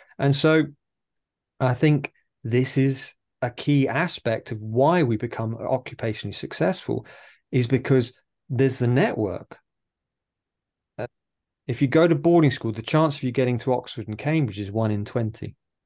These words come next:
Yeah. But if you've been to state school, the chance of you going to, uh, Oxford and Cambridge is one in two thousand, which is the same as Bono becoming Pope. That's a huge difference.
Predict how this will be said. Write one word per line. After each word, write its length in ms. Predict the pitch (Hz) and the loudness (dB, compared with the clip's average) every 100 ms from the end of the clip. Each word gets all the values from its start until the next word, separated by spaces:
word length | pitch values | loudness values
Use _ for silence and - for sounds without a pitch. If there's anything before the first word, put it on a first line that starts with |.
| _ _ _ _ _ _ _ _ _ _ _ 104 | _ _ _ _ _ _ _ _ _ _ _ -6
Yeah. 240 | 107 123 143 - | -4 -4 -6 -4
But 200 | 117 - | -2 2
if 280 | 147 143 | 2 2
you've 220 | 135 117 113 | 0 0 2
been 180 | 123 | 2
to 140 | 110 107 | 0 -2
state 360 | - 156 170 | -2 0 0
school, 280 | 160 - 101 | -2 -6 -6
the 100 | 101 | -6
chance 320 | - 135 120 | -2 -2 0
of 80 | 110 | -2
you 80 | 107 | -2
going 240 | 110 104 98 | -2 -2 -4
to, 240 | 101 95 - _ _ _ _ | -8 -8 -14 _ _ _ _
uh, 280 | 95 95 - - - | -12 -10 -10 -12 -4
Oxford 360 | 120 - - 101 | -2 -2 -4 -4
and 120 | 98 | -4
Cambridge 400 | - 165 156 98 | 0 2 2 0
is 160 | 98 98 | -4 -2
one 220 | 113 107 | 0 0
in 100 | 101 | -2
two 220 | - 95 | -6 -6
thousand, 560 | - 127 113 107 - - _ _ _ _ _ | -2 0 0 -4 -10 -14 _ _ _ _ _
which 220 | 113 - | -12 -8
is 180 | 101 - | -10 -10
the 100 | - | -8
same 560 | - - 123 117 110 113 - _ | -6 -2 0 0 0 -4 -12 _
as 320 | 101 104 101 | -6 -4 -6
Bono 400 | 101 110 107 98 - - - _ - | -4 -2 0 -2 -6 -18 -20 _ -8
becoming 580 | - 120 113 131 127 117 | -4 -2 0 0 0 0
Pope. 360 | 117 104 - - _ _ _ _ _ _ _ _ _ _ _ _ _ _ _ | -2 -6 -6 -16 _ _ _ _ _ _ _ _ _ _ _ _ _ _ _
That's 460 | 135 143 175 214 - | -12 -8 -2 -2 0
a 80 | 143 | -4
huge 640 | - - 262 285 262 - | -6 -2 4 4 2 0
difference. 720 | 151 202 - 104 - - - | 0 0 0 -4 -4 -12 -16